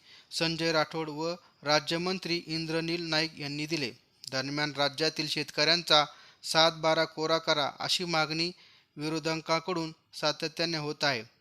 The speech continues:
त्यात पार्श्वभूमीवर प्रहार संघटनेचे संस्थापक बच्चू कडू यांनीही आंदोलन करत सरकारचे लक्ष वेधले होते. त्यामुळे शासन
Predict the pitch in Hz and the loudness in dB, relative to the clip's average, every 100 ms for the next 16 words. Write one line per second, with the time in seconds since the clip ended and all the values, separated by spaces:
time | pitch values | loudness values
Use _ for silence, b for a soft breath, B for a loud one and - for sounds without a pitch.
0 | _ 139 143 - 151 147 - 151 139 165 | _ 0 2 2 4 4 2 -6 -6 -4
1 | 185 156 143 B B B _ - 160 165 | 0 0 -2 B B B _ 0 4 4
2 | 165 170 156 151 151 156 160 151 160 151 | 2 -2 -4 -6 -6 -6 -4 -2 -4 -4
3 | - 170 165 151 131 147 - 165 151 160 | 0 0 -2 -8 -8 -10 -8 -10 -8 -6
4 | 156 160 160 165 175 165 - 143 151 151 | -4 -4 -2 -2 -2 -4 -6 -8 -6 -6
5 | 156 156 190 170 151 B B B - 165 | -6 -4 -2 -2 -2 B B B -4 -2
6 | 165 170 165 165 156 160 - 156 151 139 | 0 0 0 -2 -2 0 0 0 -2 -4
7 | 143 151 147 120 131 _ _ _ _ B | -4 -4 -4 -8 -12 _ _ _ _ B
8 | B _ 156 156 160 160 - 156 151 - | B _ 4 4 2 2 4 4 4 2
9 | 170 | -2